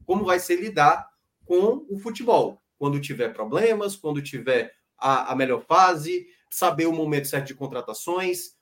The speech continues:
o que é que vai ser, o que é que vai gastar, se vai ser aquele que tem o dinheiro e vai sair gastando o dinheiro todo. Então, tudo isso agora é o que o torcedor do Ceará quer ver. E tanto que vai ter também mudança do estatuto. Ontem até eu participei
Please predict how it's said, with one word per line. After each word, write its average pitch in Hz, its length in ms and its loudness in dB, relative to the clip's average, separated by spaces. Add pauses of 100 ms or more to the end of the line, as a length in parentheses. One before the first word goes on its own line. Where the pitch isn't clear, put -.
(120)
o 147 100 -8
que 180 80 0
é 180 60 2
que 180 120 -8
vai 151 220 2
ser, 135 460 -2
o 139 80 -10
que 170 100 -2
é 165 60 0
que 160 80 -10
vai 143 100 -2
gastar, 175 640 2 (120)
se - 160 -8
vai 156 220 2
ser 156 300 0
aquele 143 360 -2
que 139 380 -6 (380)
tem 185 100 4
o 196 80 2
dinheiro 160 320 0
e 170 60 -2
vai 156 180 0
sair 151 480 -2 (140)
gastando 147 400 0
o 143 40 -6
dinheiro 127 300 -4
todo. 175 340 -4 (300)
Então, 196 320 -2
tudo 254 300 -8
isso 220 260 -2
agora 160 500 0 (200)
é 131 80 -2
o 147 100 -2
que 196 100 -10
o 196 60 -4
torcedor 196 240 2
do 196 60 -6
Ceará 196 320 0
quer 214 320 -2
ver. 139 340 -2
E 147 80 -14
tanto 185 260 -6
que 214 80 -14
vai 196 140 -6
ter 175 120 -6
também 151 220 -4
mudança 127 480 -8 (280)
do 131 100 -10
estatuto. 170 600 -2
Ontem 139 160 -2
até 147 360 0
eu 127 80 -8
participei 135 600 -4